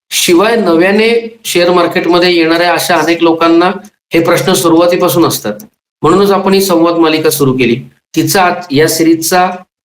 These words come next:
हा, हे आजचं हे पहिलं सेशन आहे. So जमलेल्या सगळ्यांना माझ्या शुभेच्छा आणि एक मी ओपन तुम्हाला सगळ्यांना एक आवाहन करेन की जे मनात असेल, जो प्रश्न तुम्हाला अगदी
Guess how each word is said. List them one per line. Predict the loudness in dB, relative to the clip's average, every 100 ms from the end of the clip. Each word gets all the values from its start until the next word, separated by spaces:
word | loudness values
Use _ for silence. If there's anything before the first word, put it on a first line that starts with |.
| _ -10
हा, | -2 0 0 -4 -10 _ -6
हे |
आजचं | -2 -2 -2 0
हे | 0 2
पहिलं | 0 0
सेशन | 0 -2 -2 -2
आहे. | -4 -8 _ _ _ _
So | -6 0 2 2 2 2
जमलेल्या | 0 2 0
सगळ्यांना | 0 0 0 2 2
माझ्या | 0 0 0 0 -4 -8 _ -12
शुभेच्छा | -4 0 2 0 0 -2 -2 -6 -12 -12 _
आणि | -4 0 2 4 2 -2 -10 _ -6
एक | -6 -6 -4
मी | 0 0 0
ओपन | -2 0 0 0 0
तुम्हाला | 0 0
सगळ्यांना | 0 0 0 2 0 0 -4 -6
एक | -8 -4
आवाहन | 0 2 0 0
करेन | 0 0 -2 -6 _ _ _ -6
की | -2 0
जे | 2 2
मनात | 2 0 0
असेल, | -2 0 2 2
जो | 0 0
प्रश्न | 0 0 0 0
तुम्हाला | 2 2 0 0
अगदी | -2 -4 -2 -2